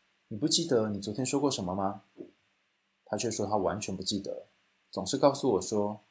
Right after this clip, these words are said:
：“过了就过了。”有一天，我们吵架，到了隔天都没有好。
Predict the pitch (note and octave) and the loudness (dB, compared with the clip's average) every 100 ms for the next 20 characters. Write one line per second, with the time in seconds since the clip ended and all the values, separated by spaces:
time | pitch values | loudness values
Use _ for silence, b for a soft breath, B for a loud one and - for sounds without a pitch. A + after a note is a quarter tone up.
0 | _ _ _ - A2+ E2+ G2+ G2+ F#2 - | _ _ _ 0 0 0 -4 -4 -4 -4
1 | - _ _ _ _ _ _ _ _ _ | -10 _ _ _ _ _ _ _ _ _
2 | _ _ - _ _ _ - G#2 B2+ D#3 | _ _ -20 _ _ _ -6 -4 -2 2
3 | C#3+ C#3+ D3 - _ _ _ F#2+ F#2 G2+ | 2 2 -4 -10 _ _ _ -6 -6 -6
4 | - - - F#2+ F2 - _ _ _ _ | -10 -8 2 4 4 -4 _ _ _ _
5 | _ _ - B2 A#2 A2+ G#2 A#2 B2 B2 | _ _ 0 2 2 2 0 2 0 -2
6 | C3 - A#2 A2+ F#2+ F#2+ - C#2 - | -8 -2 -2 0 -2 -4 -6 -8 -10